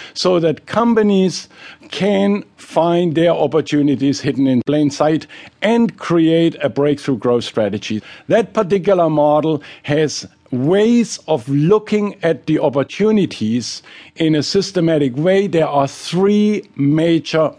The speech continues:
parts to that model. First, you need to map the demand landscape. This is how we look at consumers in the first place, or better said, into the behaviors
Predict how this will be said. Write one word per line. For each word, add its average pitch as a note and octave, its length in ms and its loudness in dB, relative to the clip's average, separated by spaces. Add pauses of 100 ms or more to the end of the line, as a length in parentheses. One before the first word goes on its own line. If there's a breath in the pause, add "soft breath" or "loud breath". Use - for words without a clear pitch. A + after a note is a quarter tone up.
parts C3+ 540 -2
to C3+ 160 -4
that A#2 180 0
model. G#2+ 420 -2 (600 loud breath)
First, A3 460 2 (120)
you D#3 240 2
need G3 460 2
to A3+ 160 0
map E3+ 480 2 (120)
the C#3+ 160 0
demand D#3 640 2
landscape. C#3+ 720 -2 (300 loud breath)
This E3 220 -2
is A#3 140 0
how G#3 220 2
we F#3 240 2
look F#3 220 0
at F3 220 -4
consumers E3+ 640 0
in D#3+ 160 0
the D3 80 2
first D3+ 400 -2
place, C3+ 300 0 (180 loud breath)
or C#3+ 140 0
better F#3+ 320 2
said, D#3+ 380 0
into D#3+ 460 0
the C#3+ 120 0
behaviors C3+ 840 0